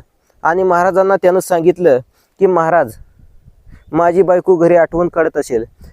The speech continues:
सात वर्षे झालं मी इथं आहे, परंतु माझी बदली काय होत नाही."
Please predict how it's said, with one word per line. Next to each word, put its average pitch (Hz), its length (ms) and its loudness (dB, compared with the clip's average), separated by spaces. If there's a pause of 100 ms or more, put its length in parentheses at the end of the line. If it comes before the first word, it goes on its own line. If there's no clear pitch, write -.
सात 208 320 0
वर्षे 226 340 2
झालं 214 200 0
मी 214 140 4
इथं 202 240 0
आहे, 175 340 0 (680)
परंतु 196 260 2
माझी 190 280 2
बदली 175 340 0
काय 202 180 2
होत 156 240 0
नाही." 120 300 -6